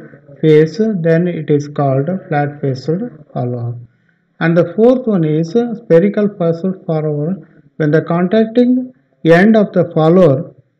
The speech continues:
when the contacting end of the follower, uh, is of spherical shape is, uh, called, then it is called spherical faced follower. Next, types of followers, that is according to the surface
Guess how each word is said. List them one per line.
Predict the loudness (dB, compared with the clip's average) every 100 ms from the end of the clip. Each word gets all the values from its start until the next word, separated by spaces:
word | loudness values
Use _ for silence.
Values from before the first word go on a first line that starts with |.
| -6
when | -2
the | 0
contacting | 0 0 2 0 2 0 0 -2 -2
end | 0 0
of | 0 -4
the | -6
follower, | -4 -2 0 -2 -4 -10 -20 _ _ _ _ _ 0
uh, | 2 2
is | 2 2 4
of | 2 2 0 0 -2
spherical | 2 2 4 0
shape | 0 0 -2 0
is, | -2 0 0
uh, | -2 -4 -8
called, | -4 -2 -2 -4 -8
then | -2 0 0
it | 0
is | -2 -4
called | -4 -4 -2 -4 -6
spherical | -6 -4 -2 -2 -4
faced | -4 -6 -4 -4 -4 -8 -18 _ -12 -2
follower. | 0 2 0 -2 -6 -12 _ _ _ _ -20 _ _ -20 -20 _ -2
Next, | 2 2 2 -2 -4 -2
types | 0 0 0 -2
of | -4 -2 -6 -6 -6
followers, | -4 0 0 0 -4 -8 -8 -8
that | -4 -2
is | -2 -4
according | -10 -6 -4 -2 -4
to | -4
the | -4 -4
surface | -6 -8 -4 -4 -4 -6